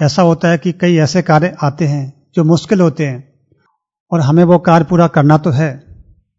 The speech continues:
कैसे भी करके। तो उस समय हम, हमारे अंदर जो सोई हुई शक्तियां हैं, उन शक्तियों को हम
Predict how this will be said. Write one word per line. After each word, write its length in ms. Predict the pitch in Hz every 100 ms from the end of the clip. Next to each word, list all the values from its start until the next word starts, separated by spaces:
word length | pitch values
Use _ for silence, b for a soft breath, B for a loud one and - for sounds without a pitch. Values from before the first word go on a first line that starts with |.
| _ _ _ _ _ _ -
कैसे 240 | 160 170
भी 100 | 165
करके। 400 | 160 147 135 127 135 _ _ _ _ _ _ -
तो 160 | 160
उस 120 | 180
समय 180 | 208 208
हम, 420 | 180 175 196 202 -
हमारे 360 | - 156 165 175
अंदर 240 | 165 170
जो 280 | 156 170 175
सोई 260 | - 170 175
हुई 180 | 175
शक्तियां 440 | 170 156 - 180 165
हैं, 220 | 139 b b b -
उन 100 | 196
शक्तियों 440 | - 160 - 180
को 80 | 170
हम 480 | 147 170 175 -